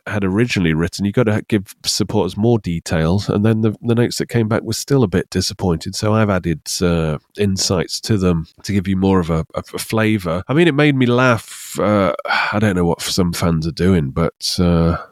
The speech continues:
there was a comment on, uh, one of our posts on the website, uh, ba-, you know, basically not happy about the, uh, the Everton attendance in terms of the pricing and, you know, the lower grounds, et cetera.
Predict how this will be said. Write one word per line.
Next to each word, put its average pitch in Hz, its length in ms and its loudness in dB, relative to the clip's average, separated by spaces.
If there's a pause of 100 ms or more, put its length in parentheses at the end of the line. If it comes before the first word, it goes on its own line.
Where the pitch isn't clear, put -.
(120)
there 113 100 0
was 110 100 0
a 107 60 -2
comment 113 600 0
on, 98 440 0
uh, 95 160 2
one 113 160 0
of 107 140 0
our 104 180 2
posts - 840 -2 (160)
on 117 200 -2
the 107 60 2
website, 101 560 0
uh, 90 60 -6
ba-, 185 260 0
you 175 80 2
know, 87 140 2
basically 110 500 0
not 95 200 0
happy 104 280 -2
about 92 440 0
the, 87 260 0
uh, 85 100 2
the 87 140 0
Everton 85 460 0
attendance 80 800 0
in 82 100 -2
terms 85 240 0
of 78 60 -4
the 71 80 -4
pricing 82 800 0
and, 67 240 0
you 98 100 -2
know, 73 140 0
the 73 80 -2
lower 80 280 2
grounds, 80 380 -2
et - 160 -8
cetera. 87 520 -2